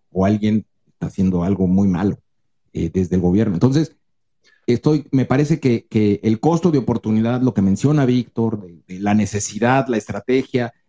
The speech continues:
la, hay una, hay un déficit de energías sustentables, que de acuerdo con temec,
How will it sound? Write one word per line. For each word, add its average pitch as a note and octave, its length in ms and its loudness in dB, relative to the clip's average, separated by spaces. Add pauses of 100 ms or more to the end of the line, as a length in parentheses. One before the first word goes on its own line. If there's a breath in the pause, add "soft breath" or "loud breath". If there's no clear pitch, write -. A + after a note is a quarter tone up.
la, G#2+ 280 -2 (220)
hay A#2+ 160 0
una, C#3+ 240 2
hay B2+ 160 0
un D3 220 2
déficit C3 540 0
de G#2 80 2
energías B2 580 0
sustentables, A#2 1000 -2
que F#2+ 80 -10
de F2+ 60 -10
acuerdo B2+ 340 0
con G#2+ 160 2
temec, A#2 300 0